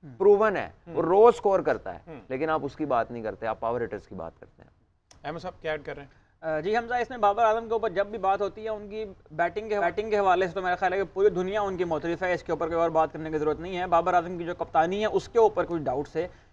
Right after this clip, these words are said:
Speaker 1: लेकिन इसमें एक बहुत अहम फैक्टर हमें इस पीएसएल में देखने में आया है कि जब से डेरेन सैमी आए हैं बाबर आजम के साथ,
Speaker 3: हम्म।
Speaker 1: उन्होंने कुछ वैल्यू जो है बाबर आजम की कैप्टनसी के अंदर और उनकी डिसीजन मेकिंग के अंदर वो ऐड की है। तो क्या ये पाकिस्तान की क्रिकेट टीम के अंदर जब बाबर आजम कप्तान थे, तो ये वैल्यू कोई ऐड नहीं कर पा रहा था?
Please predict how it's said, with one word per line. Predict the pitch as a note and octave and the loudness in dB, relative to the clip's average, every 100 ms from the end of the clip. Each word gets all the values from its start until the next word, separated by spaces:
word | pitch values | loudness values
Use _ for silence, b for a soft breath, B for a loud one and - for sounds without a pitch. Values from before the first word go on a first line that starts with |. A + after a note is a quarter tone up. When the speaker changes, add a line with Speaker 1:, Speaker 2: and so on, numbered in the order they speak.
| - | -4
Speaker 1:
लेकिन | F#3 A#3 | -2 0
इसमें | A3 A3+ | -2 -4
एक | A#3 | 0
बहुत | G3+ A#3 A3+ | 6 6 6
अहम | A3+ B3+ | -2 2
फैक्टर | A#3 G3 A3 | 2 4 2
हमें | A3 A3 | 2 -2
इस | |
पीएसएल | - G#3 G3 G#3 | -2 0 2 0
में | G3+ F#3+ | 0 -2
देखने | F#3 F#3+ | -2 -2
में | G3 F3+ | -2 2
आया | F3 | 4
है | G3+ | 2
कि | G3+ | 0
जब | F#3 | -4
से | F#3 F#3+ | -2 0
डेरेन | E3 G3 | 2 0
सैमी | F#3 F3 A#3 | -2 -4 2
आए | G#3+ E3+ | 2 2
हैं | E3 E3 D#3+ | 0 -2 2
बाबर | D#3 D#3+ | 4 6
आजम | C#3 E3 | 4 0
के | E3+ | -6
साथ, | C#3+ C3+ | -2 -2
Speaker 3:
हम्म। | - - D#3 A#2 | -4 -10 -16 -4
Speaker 1:
उन्होंने | G#3+ B3 C4 A#3+ | 0 2 0 2
कुछ | A3+ F3+ | 0 2
वैल्यू | F3 F#3 G3+ | 2 2 4
जो | F#3 | 4
है | F3 F3 | 4 6
बाबर | E3 E3+ F3 | 6 6 4
आजम | D#3+ F3 | 4 0
की | E3+ | -2
कैप्टनसी | E3 D3+ E3+ E3+ F3+ | 0 0 -2 -4 -2
के | E3 | -2
अंदर | D#3 E3+ | -2 -2
और | E3+ | -2
उनकी | E3 D#3 | -2 -4
डिसीजन | D3+ D3 E3 | -6 -6 -6
मेकिंग | E3+ D3+ D3+ | -6 -6 -8
के | D#3 | -8
अंदर | D#3 | -6
वो | D3+ D3+ | -4 0
ऐड | E3+ D#3 | 0 0
की | E3 D#3 | 0 -2
है। | E3+ b b b - | -2 b b b -4
तो | |
क्या | G#3 A3 | 0 2
ये | A#3 A#3 | 2 2
पाकिस्तान | G#3+ G3+ B3 - A3+ A3+ | 4 2 0 2 4 4
की | A3+ | 0
क्रिकेट | A3 G#3 G#3+ G3+ | -2 -2 -2 -6
टीम | G#3+ A3 G#3+ | -6 -6 -8
के | - _ _ G#3+ | -10 _ _ -2
अंदर | G3+ G3+ | 2 2
जब | G3+ | 4
बाबर | F3 F3 | 4 4
आजम | F#3+ F#3+ | 2 0
कप्तान | F#3+ F3+ E3+ F#3 | -4 -2 -2 -2
थे, | G3 | -4
तो | G3 | -4
ये | F#3 | -2
वैल्यू | E3+ F3+ F#3+ | -2 -2 -2
कोई | G3+ G#3+ | 0 2
ऐड | G3+ G3 | 2 0
नहीं | G3+ | -2
कर | G3 F#3 | -2 0
पा | F3+ F3 | 2 4
रहा | E3 | 2
था? | D#3+ | -2